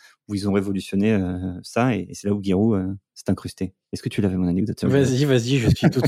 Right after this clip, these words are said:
Speaker 2: oui.
Speaker 1: <laughs> En fait, Gu-, il expliquait, Giroud, euh, que, euh, il espionnait le F C Nantes, parce que, bah, à cette époque, je crois que c'est l'année suivante où Auxerre est champion.
Speaker 2: Oui, quatre-vingt-seize.
Speaker 1: Voilà.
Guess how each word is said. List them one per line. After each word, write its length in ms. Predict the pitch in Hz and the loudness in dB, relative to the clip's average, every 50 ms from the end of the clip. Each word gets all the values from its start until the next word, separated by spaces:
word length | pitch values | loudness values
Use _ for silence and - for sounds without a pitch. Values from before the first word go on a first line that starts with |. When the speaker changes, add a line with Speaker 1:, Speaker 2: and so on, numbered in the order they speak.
| - | 2
Speaker 2:
oui. 140 | 123 123 131 - - - - - _ _ _ _ | 2 2 2 0 -6 -16 -20 -20 _ _ _ _
Speaker 1:
<laughs> 500 | - 285 302 302 277 - - - - - | 0 2 2 2 2 -2 -10 -16 -4 -2
En 120 | - 123 - | -2 0 2
fait, 260 | - 131 127 - - - 170 170 156 - | 2 0 0 0 -6 -12 -8 -6 -4 -4
Gu-, 220 | 113 110 113 - - | -2 -2 -4 0 2
il 140 | 123 120 120 | 4 4 4
expliquait, 420 | 110 - - - 113 - 131 127 127 | 2 0 -2 -6 0 2 2 2 2
Giroud, 480 | 113 104 101 95 101 110 113 123 131 - - - | 2 0 -2 0 0 0 2 2 0 0 -2 -2
euh, 320 | 110 101 101 98 95 95 98 - | 0 0 0 0 -2 -4 -8 -6
que, 280 | - - 110 113 117 120 - - - - - _ _ - | 0 2 4 4 4 2 -2 -12 -20 -20 -20 _ _ -4
euh, 560 | 107 98 98 95 95 95 92 90 90 95 87 - - - - _ _ _ _ - | -4 -2 -2 -2 -2 -2 -4 -4 -4 -4 -6 -6 -8 -10 -14 _ _ _ _ 0
il 220 | 117 107 104 113 | 0 2 4 2
espionnait 460 | 123 123 - - - 120 107 113 107 | 2 0 0 0 0 2 4 4 4
le 120 | 98 92 90 | 2 0 -2
F 40 | |
C 160 | - - 90 95 | -2 -2 0 2
Nantes, 300 | 113 143 147 - - - _ _ _ | 2 0 0 -4 -12 -20 _ _ _
parce 160 | 85 - - | -4 -2 0
que, 80 | - 107 | 0 2
bah, 120 | 98 98 | 2 2
à 40 | 95 | 0
cette 120 | - - | 0 -2
époque, 220 | 95 - 110 98 - | 0 0 0 -2 -2
je 60 | - | 0
crois 100 | - 107 | -2 -2
que 80 | - - | 0 2
c'est 60 | 104 | 2
l'année 180 | 98 95 98 95 | 4 4 4 4
suivante 760 | - - - - - - - 110 117 127 160 202 202 - - | 2 -4 -12 -14 -16 -10 -2 0 2 2 2 0 -2 0 2
où 420 | 131 117 113 107 104 104 104 104 101 | 2 2 4 2 2 2 2 2 0
Auxerre 220 | 104 - - 107 | 0 0 2 0
est 60 | 101 101 | 0 2
champion. 280 | - 95 - 92 92 - _ _ _ _ - | 0 -2 -2 -2 -4 -4 _ _ _ _ -8
Speaker 2:
Oui, 160 | - - - | -6 -6 -6
quatre-vingt-seize. 540 | - - - - - 113 104 - 104 87 90 - - - - 101 - - _ | -4 -6 -10 -4 -4 -4 -4 -2 -6 -6 -4 -4 -4 -2 -4 -4 -6 -10 _
Speaker 1:
Voilà. 240 | 92 101 95 92 | -4 -2 -2 -2